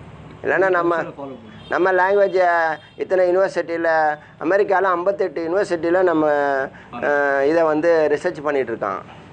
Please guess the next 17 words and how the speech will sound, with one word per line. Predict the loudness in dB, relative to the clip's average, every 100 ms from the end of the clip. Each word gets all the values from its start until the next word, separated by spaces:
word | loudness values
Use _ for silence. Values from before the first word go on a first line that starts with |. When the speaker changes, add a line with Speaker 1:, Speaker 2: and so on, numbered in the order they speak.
| -10 -4
Speaker 1:
ஃபார்முலாவெல்லாம். | -2 0 -2 -2 -4 -6 -14 -20 -20 -20 -20 -20 -20 -20 -20 -20 -20 -20 -20 -20 -20 -18 -8
நம்மகிட்ட | -4 0 4
எல்லாம் | 4 4 2
இருக்கு, | 2 0 0 0 0 -6 -16 -20 -14
அவன் | -4 -2
செயல்படுத்திக்கிட்டு | 0 0 2 0 0 -2 -2
இருக்கான். | -4 -6 -8 -18 -20 -6
ஒரு | -2 2
Nobel | 2 2
prize | 2 0 0
வாங்குறவன் | 0 2 2 0 0
பெப்பரையும் | -2 0 0 2 2
மஞ்சளையும் | 0 0 0 0 0
recommend | 0 0 -2 -2
பண்றான்னா | -2 -2 0 -2
எவ்வளோ | 0 -2
பெரிய, | -2 -2 -4